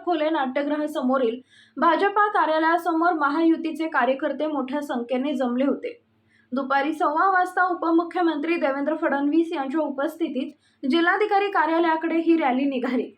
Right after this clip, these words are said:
त्यानंतर उपमुख्यमंत्री देवेंद्र फडणवीस, चंद्रशेखर बावनकुळे यांच्यासह अनुप धोत्रे यांनी निवडणूक निर्णय अधिकारी व जिल्हाधिकारी अजित कुंभार यांच्या दालनात जाऊन अर्ज दाखल केला.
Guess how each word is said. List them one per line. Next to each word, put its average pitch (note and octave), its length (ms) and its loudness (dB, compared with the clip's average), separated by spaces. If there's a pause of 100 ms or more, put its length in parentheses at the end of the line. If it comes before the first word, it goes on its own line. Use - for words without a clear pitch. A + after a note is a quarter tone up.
(520)
त्यानंतर E4 360 0
उपमुख्यमंत्री F4+ 840 0
देवेंद्र D4+ 440 -2
फडणवीस, D4 520 0
चंद्रशेखर D#4 640 -2
बावनकुळे C#4 640 0
यांच्यासह D#4 600 0 (460)
अनुप E4 320 2
धोत्रे F4 360 2
यांनी F#4 220 0
निवडणूक E4+ 520 -2
निर्णय D4+ 380 -2
अधिकारी D4+ 440 0
व E4+ 100 2 (100)
जिल्हाधिकारी D#4 640 0
अजित C#4+ 360 -2
कुंभार D4+ 340 0
यांच्या C4+ 360 -2
दालनात C4+ 480 0
जाऊन B3 260 0 (280)
अर्ज C#4+ 280 0
दाखल B3+ 560 -2
केला. G3 200 -2